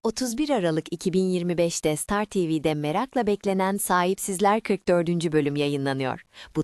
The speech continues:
tam bir yılbaşı hediyesi olacak hayranlar için. Dizi, samimi duygusallığı, derin karakterleri ve ihanet dolu bir dünyada aile bağlarının gücünü ustaca göstermesiyle kalpleri fethetmeye devam ediyor.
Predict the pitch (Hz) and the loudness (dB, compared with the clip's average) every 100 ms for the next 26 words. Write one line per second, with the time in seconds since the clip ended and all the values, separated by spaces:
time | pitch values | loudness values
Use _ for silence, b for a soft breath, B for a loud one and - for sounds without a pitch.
0 | - 190 277 277 262 262 220 202 175 - | -2 -2 -2 0 0 2 2 4 2 4
1 | 165 143 147 143 151 143 143 147 160 147 | 4 4 2 2 0 0 0 0 0 0
2 | 139 139 139 131 - - _ _ B B | 0 -2 -4 -4 -8 -10 _ _ B B
3 | B B - 170 165 156 - 160 160 160 | B B -2 2 2 0 0 0 0 0
4 | 180 165 156 156 - 147 143 139 135 - | 0 2 0 0 0 0 0 -2 -4 -6
5 | B _ 180 202 240 220 190 180 - 156 | B _ 4 4 0 2 2 0 0 0
6 | 151 147 143 - B - 214 175 175 185 | 2 2 0 -2 B 4 4 4 0 2
7 | 220 269 233 208 185 180 180 180 170 165 | 2 2 2 2 0 0 2 2 2 2
8 | 175 156 156 160 226 220 202 190 185 185 | 2 4 2 2 4 4 4 4 2 0
9 | 180 170 165 165 - 180 - 269 247 208 | 0 -2 -2 -2 -2 -6 -2 -2 0 2
10 | 180 - 175 170 170 - 185 160 - 151 | 0 2 2 2 -2 -2 0 0 0 0
11 | 147 156 151 - 180 214 196 185 170 160 | 0 -2 -2 0 0 0 -2 0 0 2
12 | 147 135 135 131 120 120 - | 2 2 0 -2 -4 -6 -6